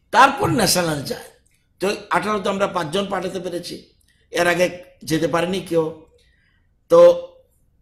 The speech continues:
এবার করোনার কারণে, এবার করোনার কারণে সবাইকে বলেছে, "এবার আর তোমরা অনলাইনে, অনলাইনে তোমরা পরীক্ষা।" এর জন্য একটা নাম দিয়েছে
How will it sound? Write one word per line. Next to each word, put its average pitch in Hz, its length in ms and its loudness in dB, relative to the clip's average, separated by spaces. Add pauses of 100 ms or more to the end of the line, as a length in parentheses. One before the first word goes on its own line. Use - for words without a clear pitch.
(120)
এবার 285 340 6
করোনার 208 460 2
কারণে, 156 520 -6 (800)
এবার 247 260 2
করোনার 190 420 0
কারণে 175 380 -2 (1600)
সবাইকে 226 420 4
বলেছে, 202 580 0
"এবার 175 280 0
আর 185 160 4 (100)
তোমরা 170 580 -4 (560)
অনলাইনে, 254 840 4 (840)
অনলাইনে 226 440 2
তোমরা 185 300 -2
পরীক্ষা।" 170 320 -4
এর 175 120 0
জন্য 190 240 -2
একটা 175 260 -4
নাম 175 280 -2
দিয়েছে - 500 -4